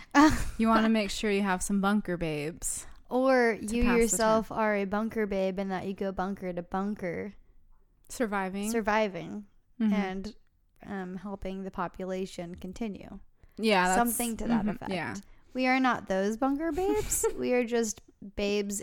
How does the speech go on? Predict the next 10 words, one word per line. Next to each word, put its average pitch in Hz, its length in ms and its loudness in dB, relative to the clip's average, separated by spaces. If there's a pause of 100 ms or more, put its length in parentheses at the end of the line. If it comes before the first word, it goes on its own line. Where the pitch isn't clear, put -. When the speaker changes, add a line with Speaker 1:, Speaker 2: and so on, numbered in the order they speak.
Speaker 1:
in 208 220 -4
a 196 100 -6
podcast 202 720 -6
bunker 190 500 -8
minding 202 400 -6
our 196 120 -2
business 202 480 -8
and 220 140 0
Speaker 2:
Mm-hmm. 214 100 0
Speaker 1:
talking. - 420 -6